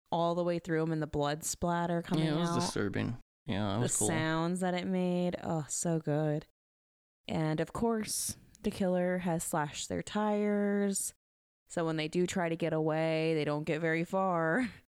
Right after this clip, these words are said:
Speaker 1: <laughs> um, until they start running through the woods back to the house. Or running, not th-, running through the woods. They, at that point, they're running up the drive, driveway back to the house.
Speaker 2: Yeah. And they run to the attic.
Speaker 1: Yeah.
Speaker 2: Smashes a window.
Speaker 1: They both try
Speaker 2: Mary gets,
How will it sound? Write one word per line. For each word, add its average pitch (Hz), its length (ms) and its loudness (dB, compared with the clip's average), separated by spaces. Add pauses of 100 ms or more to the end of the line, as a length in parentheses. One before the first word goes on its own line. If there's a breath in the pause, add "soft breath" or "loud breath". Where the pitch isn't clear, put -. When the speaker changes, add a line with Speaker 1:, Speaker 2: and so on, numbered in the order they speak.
Speaker 1:
<laughs> - 320 -20
um, 160 360 -2
until 180 240 -2
they 160 120 -2
start 147 220 -2
running 151 300 -2
through 165 160 -6
the 151 100 0
woods 147 720 -4 (680)
back - 340 -8
to - 80 -12
the 175 80 -4
house. - 520 -8 (280)
Or 220 140 2
running, 196 300 -2
not 185 220 -2
th-, 175 120 -2
running 156 220 -2
through 156 80 -2
the 147 100 -2
woods. 147 300 -2
They, 165 280 -2
at 165 120 -4
that 165 160 -2
point, 156 160 -2
they're 151 100 0
running 151 240 -2
up - 80 -10
the 165 80 -4
drive, 160 400 -4 (220)
driveway 165 500 -2
back - 220 -8
to - 80 -14
the 180 80 -6
house. - 280 -10
Speaker 2:
Yeah. 87 280 -2 (640)
And 135 80 2
they 131 60 4
run 117 180 2
to - 100 -8
the - 180 -6
attic. - 420 -6 (460)
Speaker 1:
Yeah. 180 360 -2 (480)
Speaker 2:
Smashes 117 560 -4
a 110 60 -2
window. 110 680 -4 (600)
Speaker 1:
They 185 100 0
both 175 220 -4
try 139 80 0
Speaker 2:
Mary 156 320 2
gets, 139 200 -4